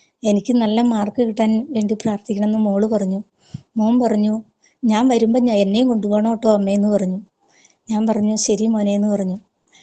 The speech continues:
അങ്ങനെ ഞാൻ രണ്ടാമത്തെ ഡ്യൂട്ടിക്ക് പോയപ്പം എൻ്റെ മോനും എൻ്റെ കൂടെ വന്നു. അവൻ ഒത്തിരി അനുഭവങ്ങളാണ് അവിടെ ഉണ്ടായത്.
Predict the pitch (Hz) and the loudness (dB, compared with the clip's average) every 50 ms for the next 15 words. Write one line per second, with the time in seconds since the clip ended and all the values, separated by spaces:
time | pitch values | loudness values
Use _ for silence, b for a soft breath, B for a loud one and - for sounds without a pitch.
0 | b b b b b - - 208 202 208 214 220 226 254 294 - _ _ _ _ | b b b b b -6 -4 -2 0 0 0 0 0 -2 -4 -8 _ _ _ _
1 | _ _ _ _ _ _ _ _ _ _ _ _ _ _ _ _ _ _ _ _ | _ _ _ _ _ _ _ _ _ _ _ _ _ _ _ _ _ _ _ _
2 | _ _ _ _ _ _ - 226 233 247 247 247 233 226 220 214 226 226 233 247 | _ _ _ _ _ _ -4 0 2 4 4 6 4 4 4 4 4 4 4 4
3 | 240 240 277 269 254 240 226 202 240 220 240 240 220 220 208 208 202 202 220 220 | 4 4 4 4 4 2 2 2 2 2 2 2 4 4 4 2 2 0 0 -2
4 | 233 277 - _ _ _ _ _ _ _ _ _ - - _ _ _ _ _ _ | -2 -4 -8 _ _ _ _ _ _ _ _ _ -20 -20 _ _ _ _ _ _
5 | _ _ _ _ - 226 214 208 208 233 226 220 214 208 208 220 226 220 208 208 | _ _ _ _ -2 0 2 2 4 4 4 4 4 4 4 4 4 2 2 0
6 | 208 - 220 202 208 202 196 185 185 185 247 - - _ _ _ _ _ _ _ | 0 2 2 4 4 4 2 0 -2 -2 -4 -6 -10 _ _ _ _ _ _ _
7 | _ _ _ _ _ _ _ _ _ _ _ _ _ _ _ _ - - - - | _ _ _ _ _ _ _ _ _ _ _ _ _ _ _ _ -20 -12 -6 -4
8 | 190 202 214 220 214 - - - 220 226 220 214 208 190 202 208 208 220 220 220 | 0 0 0 0 0 -2 -2 0 2 2 2 2 0 2 2 2 4 4 2 2
9 | 226 214 208 202 196 190 196 190 185 185 180 185 185 185 185 185 | 2 2 0 0 0 0 0 0 0 0 -2 -2 -2 -2 -2 -4